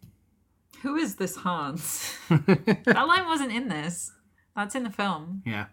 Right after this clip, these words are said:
Speaker 1: And it's not in the stage show. It's my, another line in the film that I'm like, "Yeah, she hasn't spoken about him for half of this movie."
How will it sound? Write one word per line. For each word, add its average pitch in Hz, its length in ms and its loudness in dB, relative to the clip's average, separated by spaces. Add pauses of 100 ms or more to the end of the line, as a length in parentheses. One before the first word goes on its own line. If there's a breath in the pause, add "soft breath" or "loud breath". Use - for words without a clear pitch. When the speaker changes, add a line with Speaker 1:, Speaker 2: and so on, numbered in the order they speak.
(320)
Speaker 1:
And 185 100 -6
it's 175 140 -14
not 196 140 -6
in 175 60 -8
the 175 60 -8
stage 160 280 -8
show. 156 220 -8 (260)
It's 196 140 -6
my, 202 200 2 (140)
another 190 560 0 (100)
line 175 340 0
in 160 80 -8
the 160 80 -12
film 170 280 -4
that 147 140 -8
I'm 151 120 -8
like, 147 400 -10 (280)
"Yeah, 175 400 6 (180 loud breath)
she - 120 -6
hasn't 202 180 0
spoken 196 360 0
about 160 260 0
him 151 120 -8
for - 100 -12
half 165 320 2
of 156 120 -6
this - 200 -10
movie." 151 480 -10